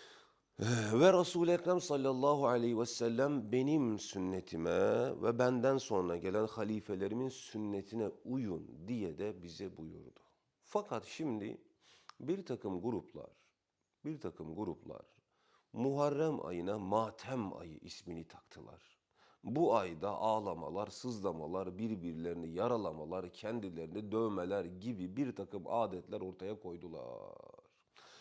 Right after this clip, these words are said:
Peki bu İslam'ın neresinde vardı? Neresinde vardı bu? İslam yirmi üç senede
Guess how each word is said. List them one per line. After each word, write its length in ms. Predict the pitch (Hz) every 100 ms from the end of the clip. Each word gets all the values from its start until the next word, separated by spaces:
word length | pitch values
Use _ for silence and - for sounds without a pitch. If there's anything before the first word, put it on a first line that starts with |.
| - _
Peki 360 | 156 151 127 113
bu 120 | 147
İslam'ın 840 | 151 - - 135 131 151 151 117 120
neresinde 640 | 147 135 107 104 90 85
vardı? 340 | 82 - - _ _ _ _ _ _ _ _ _
Neresinde 540 | 127 180 139 117 110 87
vardı 360 | 76 76 - -
bu? 160 | 87 - _ _ _ - - _ _ _ _ _ _ _ _ _ _ _ - - - - - - _ -
İslam 640 | 139 - 143 165 160 - - -
yirmi 380 | 113 135 139 131
üç 180 | 165
senede 800 | - 120 98 92 95 98 107 -